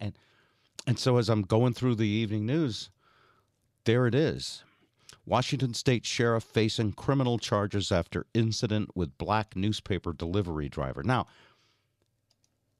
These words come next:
I am totally on the side of Black Lives Matter in terms of conceptually. I, I, I'm, I'm really, I don't wanna say, uh,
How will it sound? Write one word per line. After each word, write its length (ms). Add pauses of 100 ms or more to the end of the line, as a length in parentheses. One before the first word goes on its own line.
(760)
I 520 (480)
am 120
totally 440
on 180
the 80
side 580 (560)
of 120
Black 300
Lives 340
Matter 600
in 140
terms 320
of 220 (340)
conceptually. 800 (1200)
I, 200
I, 180
I'm, 240 (200)
I'm 200
really, 520 (540)
I 60
don't 100
wanna 200
say, 340 (1200)
uh, 60